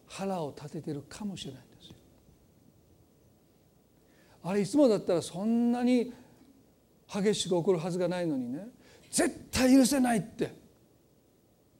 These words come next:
でもその裏側には、もしかしたら自分が同じことをしていて、その罪を小さく、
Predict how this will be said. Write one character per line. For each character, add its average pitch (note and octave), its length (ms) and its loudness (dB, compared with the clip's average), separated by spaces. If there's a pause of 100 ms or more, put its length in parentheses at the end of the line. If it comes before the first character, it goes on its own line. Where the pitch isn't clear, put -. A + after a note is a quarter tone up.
(140)
で G3+ 60 -6
も F#3+ 80 -2
そ G#3 140 2
の F#3+ 60 -2
裏 A3+ 240 2
側 A#3+ 180 0
に E3 100 0
は、 D#3+ 320 -4
も A3 140 -4
し - 120 -6
か F3+ 140 -2
し - 80 -10
た F3+ 80 -4
ら C#3+ 140 -4
自 C#3 260 -2
分 A3 240 -2
が G#3 120 -2
同 F#3+ 280 -2
じ G3 80 -6
こ G3 160 -2
と F#3 120 -2
を D#3 100 -2
し - 80 -10
て D#3+ 140 -2
い D3+ 40 -6
て、 D3+ 180 -6 (160)
そ - 160 -6
の G#3+ 140 0
罪 F3+ 320 -4
を D3+ 140 -2 (200)
小 C4+ 360 0
さ A#3+ 180 -6
く、 F#3+ 180 -4